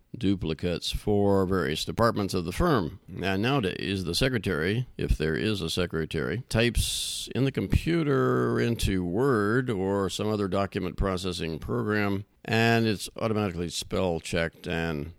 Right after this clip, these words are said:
grammar checked. And then the number of copies can be easily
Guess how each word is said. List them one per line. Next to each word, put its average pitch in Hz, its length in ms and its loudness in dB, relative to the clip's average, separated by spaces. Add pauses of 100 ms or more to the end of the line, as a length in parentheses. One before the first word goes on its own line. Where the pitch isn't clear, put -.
(160)
grammar 104 480 2
checked. - 560 -2 (260)
And 117 180 2
then 110 600 2
the 120 80 -4
number 104 360 2
of 90 360 2 (200)
copies 110 640 0
can 95 380 2
be 87 100 -2
easily 85 640 0